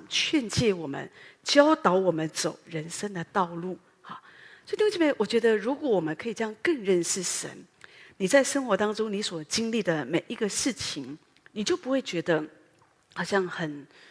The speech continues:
很奇怪，或者你就觉得说，啊，上帝都很不公平。有一次我听到有人说，啊，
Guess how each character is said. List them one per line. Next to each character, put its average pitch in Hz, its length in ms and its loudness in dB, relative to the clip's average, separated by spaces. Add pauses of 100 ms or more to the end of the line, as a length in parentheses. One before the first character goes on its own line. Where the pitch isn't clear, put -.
(100)
很 165 180 -8
奇 - 260 -4
怪， 175 320 -12
或 - 160 -4
者 190 100 -4
你 165 80 -8
就 185 100 -8
觉 175 220 -2
得 165 80 -2
说， 175 240 -6
啊， - 400 -12 (320)
上 208 300 0
帝 196 200 -4
都 170 240 0
很 165 220 -10
不 165 140 -16
公 165 260 -6
平。 - 280 -12 (640)
有 170 60 -8
一 170 40 -6
次 220 160 -2
我 180 80 2
听 208 160 -8
到 202 120 2
有 180 80 2
人 170 160 0
说， 190 260 -6
啊， 185 460 -10